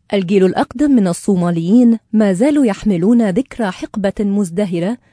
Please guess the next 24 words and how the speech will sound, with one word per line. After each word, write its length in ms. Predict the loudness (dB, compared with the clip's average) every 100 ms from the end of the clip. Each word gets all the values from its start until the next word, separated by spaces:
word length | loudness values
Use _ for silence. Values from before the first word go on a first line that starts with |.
| _ -6
كانت 320 | -4 -4 -6
مقديشو 640 | -8 -8 -6 -8 -4 -6
تعتبر 600 | -2 -4 -2 -2 -2 -2
فيها 320 | -4 -6 -6
أكثر 440 | -6 -8 -6 -6 -4
المدن 400 | -4 -4 -4 -4
الإفريقية 880 | -8 -12 -8 -8 -4 -4 -2 -4 -8 _
جاذبية 560 | -6 -4 -4 -2 -2 -2 -4 -4 -6 -8
وجذباً، 680 | -6 -4 -6 -6 -8 -8 -12 _ _ _ -4
وتستطيع 800 | -2 -2 -2 -4 -2 -2 0 0 0
أن 120 | 0
ترى 220 | 0 0
ذكريات 560 | 0 -2 0 0 0 -2
الستينات 840 | -4 -6 -4 0 2 2 0 -2
الحية، 580 | -4 -4 -4 -2 -2 -4 _ _
ولكن 460 | -6 -6 -6 -8 -6
بعد 240 | -4 -2
أن 80 | -2
أصابها 680 | -4 -2 0 0 0 0
بعض 360 | 0 0 2 0
الاصفرار، 680 | 0 -2 -4 -4 -2 -2 -2 -6 _ _ -6
على 260 | -2 0
سطح 360 | 0 -4 -4 -6
كروت 440 | 0 2 4 2